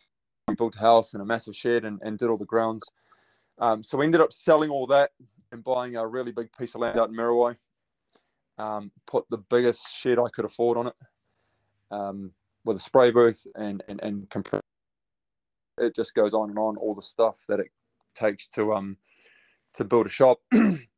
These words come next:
And, man, it, what they said, you build it and, and they'll come. Uh,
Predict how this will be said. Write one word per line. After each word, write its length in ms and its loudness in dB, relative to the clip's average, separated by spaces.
And, 560 -6
man, 180 -2
it, 60 -8
what 180 2
they 80 0
said, 380 -4
you 140 -6
build 300 2
it 80 0
and, 380 -10
and 260 -6
they'll 220 6
come. 340 -2
Uh, 200 0